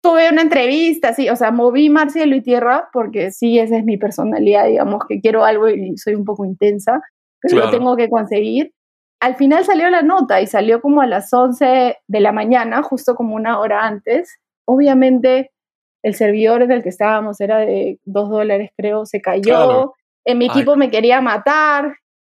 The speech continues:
Speaker 1: A la hora que hago como la exposición en el directorio, volteo todo el problema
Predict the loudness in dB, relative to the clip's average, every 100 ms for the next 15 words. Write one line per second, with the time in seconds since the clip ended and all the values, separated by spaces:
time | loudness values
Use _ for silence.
0 | _ _ -2 0 0 2 2 0 0 0
1 | 2 0 0 -4 -6 -10 -10 -10 -10 -4
2 | -2 -2 -4 _ _ _ _ _ _ _
3 | -8 -6 -4 -6 -6 -4 -2 0 0 -2
4 | -4 -2 -2 0 2 2 2 2 0 0
5 | 0 0 0 0 -2 -2